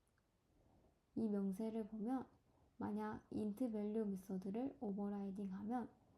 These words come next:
슐트 밸류 메서드에도 영향을 준다는 것을 알 수 있겠죠. 네,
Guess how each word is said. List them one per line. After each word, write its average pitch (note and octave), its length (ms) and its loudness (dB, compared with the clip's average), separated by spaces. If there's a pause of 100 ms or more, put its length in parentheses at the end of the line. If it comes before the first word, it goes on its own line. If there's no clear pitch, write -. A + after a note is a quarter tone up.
(140)
슐트 C#4+ 460 4
밸류 G#3+ 380 4
메서드에도 G3+ 800 0
영향을 G3 480 2
준다는 - 920 -4
것을 A3 440 -2
알 F#3+ 160 -4
수 - 160 -6
있겠죠. A3+ 520 -2 (4000)
네, A#3 180 -6